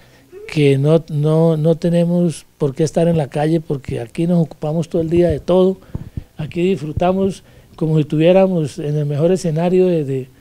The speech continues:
del mundo, porque es nuestra vida, nu-, nu-, nuestros gustos, nuestras debilidades. Lo hacemos con, con humildad, con sinceridad y con los brazos abiertos. Ustedes son bienvenidos cuando quieran. Ojalá algún día, eh,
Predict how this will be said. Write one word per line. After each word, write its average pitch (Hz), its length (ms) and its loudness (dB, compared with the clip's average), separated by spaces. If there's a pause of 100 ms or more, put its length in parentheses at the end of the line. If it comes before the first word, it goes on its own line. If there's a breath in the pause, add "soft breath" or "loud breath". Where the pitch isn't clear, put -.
(160 soft breath)
del 143 200 -2
mundo, 208 440 2 (400 soft breath)
porque 156 320 -4
es 165 60 -4
nuestra 170 320 -6
vida, 196 340 -2
nu-, 147 300 -8
nu-, 147 200 -8
nuestros 139 300 -12
gustos, 185 360 -6
nuestras 156 260 -8
debilidades. 147 840 0 (460 loud breath)
Lo 151 100 0
hacemos 175 460 2
con, 147 460 -2
con 139 320 0
humildad, 156 640 2 (320 soft breath)
con 160 180 -2
sinceridad 165 840 2 (560 soft breath)
y 151 300 4
con 147 180 2
los 143 120 -2
brazos 165 300 2
abiertos. 151 540 -2 (280 soft breath)
Ustedes 165 320 4
son 175 160 2
bienvenidos 165 460 2
cuando 127 280 -4
quieran. 185 420 2
Ojalá 143 320 -2
algún 156 260 -2
día, 156 380 0 (420 soft breath)
eh, 123 380 -6